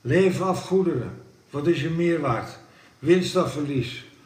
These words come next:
wat is schadelijker?" Dus hier staat bekendheid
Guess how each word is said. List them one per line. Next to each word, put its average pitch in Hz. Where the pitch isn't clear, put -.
wat 139
is 135
schadelijker?" 120
Dus 175
hier 202
staat 147
bekendheid 165